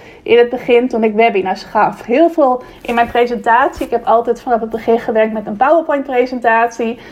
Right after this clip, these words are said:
Daar heel veel tips in verwerkt. En eigenlijk ook weinig variatie met andere vormen van content. En mensen hadden dus aan het einde,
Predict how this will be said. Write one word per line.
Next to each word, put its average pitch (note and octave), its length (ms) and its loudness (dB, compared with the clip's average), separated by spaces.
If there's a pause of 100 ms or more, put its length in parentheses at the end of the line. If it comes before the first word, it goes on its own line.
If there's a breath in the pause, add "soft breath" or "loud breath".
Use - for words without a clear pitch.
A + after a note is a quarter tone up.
(140)
Daar A3 160 2
heel C4 260 2
veel C#4+ 200 -4
tips C#4+ 280 0
in C4 120 2
verwerkt. A#3 580 2
En A3 100 -4
eigenlijk A3 320 0
ook G#3 60 -8
weinig A#3 340 -2
variatie A3+ 760 0
met A3 240 -2
andere A#3+ 380 0
vormen A#3 340 2
van A3 200 -10
content. D4 680 2 (340 loud breath)
En A3+ 120 2
mensen A#3 420 0
hadden A#3 240 0
dus A3 200 0
aan A3 100 2
het A3 120 0
einde, A3+ 520 2